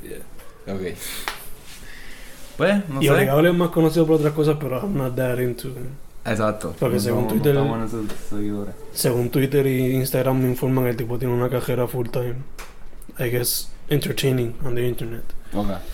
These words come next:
Speaker 1: <clears throat>
Speaker 2: So, ¿él va a ser como el animador?
Speaker 1: No, I think he's
Speaker 2: Un
Speaker 1: gonna, like,
Speaker 2: performer.
Speaker 1: perform, yeah.
Speaker 2: Ok.
Speaker 1: Porque también he does, he does music, como tal.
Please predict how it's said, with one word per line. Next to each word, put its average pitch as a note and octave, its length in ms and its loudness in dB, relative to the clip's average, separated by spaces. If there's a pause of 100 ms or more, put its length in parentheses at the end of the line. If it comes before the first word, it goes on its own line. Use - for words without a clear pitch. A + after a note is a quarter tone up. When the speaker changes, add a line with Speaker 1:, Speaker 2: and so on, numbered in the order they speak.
(480)
Speaker 1:
<clears throat> - 1000 2
Speaker 2:
So, G#2+ 140 2
¿él A2 80 2
va A#2 60 6
a - 20 0
ser C#3+ 120 -2
como B2+ 200 0
el B2 40 0
animador? A#2+ 360 -2 (720)
Speaker 1:
No, A2 380 -4
I G2+ 40 -4
think A2+ 200 -4
he's A2 100 -2
Speaker 2:
Un A#2 80 0
Speaker 1:
gonna, A#2 160 2
like, C3 260 0
Speaker 2:
performer. A2 360 -2 (220)
Speaker 1:
perform, G#2 180 -6
yeah. G2 100 -4
Speaker 2:
Ok. G#2 80 -10 (800)
Speaker 1:
Porque A#2 160 0
también A2+ 420 -2
he B2 100 -2
does, A#2+ 300 -2 (140)
he C#3 60 -2
does C3 200 0
music, A2+ 300 -4 (160)
como - 200 -6
tal. - 140 -14